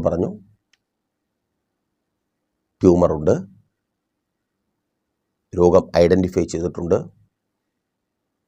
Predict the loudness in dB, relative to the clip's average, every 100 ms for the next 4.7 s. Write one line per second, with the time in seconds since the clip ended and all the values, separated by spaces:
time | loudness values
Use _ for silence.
0 | 2 2 0 -12 _ _ _ _ _ -2
1 | 0 0 0 0 0 -2 -12 -4 0 2
2 | 0 2 0 -2 -12 _ _ _ _ _
3 | _ _ _ _ _ _ _ _ _ _
4 | _ _ _ _ -10 -4